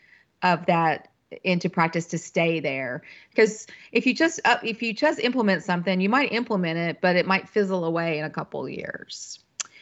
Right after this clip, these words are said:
And, uh, implementation science is trying to get it there for the long term.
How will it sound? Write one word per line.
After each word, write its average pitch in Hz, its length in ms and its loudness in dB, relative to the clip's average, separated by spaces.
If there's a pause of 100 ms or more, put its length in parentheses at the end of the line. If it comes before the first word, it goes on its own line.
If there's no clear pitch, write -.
(300)
And, 185 540 6
uh, 175 220 4
implementation 214 680 0
science 180 260 2
is 175 100 -4
trying 180 200 0
to 170 180 -2 (200)
get 180 160 4
it 175 100 -2
there 170 180 0
for 170 180 -2
the 151 120 -4
long 139 420 -2
term. 113 400 -6